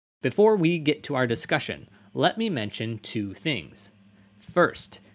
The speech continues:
Damian mentions Coinbase, the cryptocurrency app. If you want to set up an account, visit the show notes or our website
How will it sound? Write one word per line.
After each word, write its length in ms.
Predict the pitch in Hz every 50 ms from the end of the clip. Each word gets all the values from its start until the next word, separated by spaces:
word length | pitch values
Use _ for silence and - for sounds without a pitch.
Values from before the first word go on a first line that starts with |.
| _ -
Damian 460 | 123 120 135 160 196 233 269 294 254 151
mentions 500 | 117 120 117 - - 135 139 143 139 -
Coinbase, 840 | - - - - 160 170 175 175 165 127 107 82 - - - - -
the 100 | - 110
cryptocurrency 920 | - - 165 160 - 175 170 165 - - 131 120 117 110 - 131 120 104 -
app. 340 | 123 139 95 - - _ - - - - - - - -
If 160 | 127 131 -
you 160 | 156 170 202
want 200 | 202 185 196 - -
to 100 | 151 127
set 240 | - - 127 120 143
up 120 | 156 -
an 80 | 202 190
account, 360 | - - 107 98 117 - - -
visit 340 | 131 117 127 127 - 170 165
the 80 | - 131
show 240 | - - 147 165 175
notes 320 | 175 180 185 - - - -
or 220 | 147 147 180 151
our 140 | 135 170 180
website 460 | 156 123 113 110 - 131 120 131 -